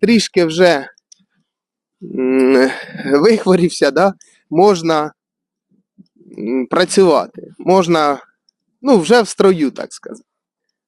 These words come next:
А ви пишіть в коментарях, друзі, що вам цікава ця тематика чи ні,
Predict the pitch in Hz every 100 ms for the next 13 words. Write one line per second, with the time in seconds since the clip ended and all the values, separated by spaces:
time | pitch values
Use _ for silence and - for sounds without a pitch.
0 | _ _ _ _ _ _ _ - 202 254
1 | 226 214 233 196 220 214 208 208 208 196
2 | 170 175 160 143 139 - 214 208 185 160
3 | - _ - 220 170 180 165 165 - 165
4 | 170 160 143 139 - 147 - 208 170 151
5 | 147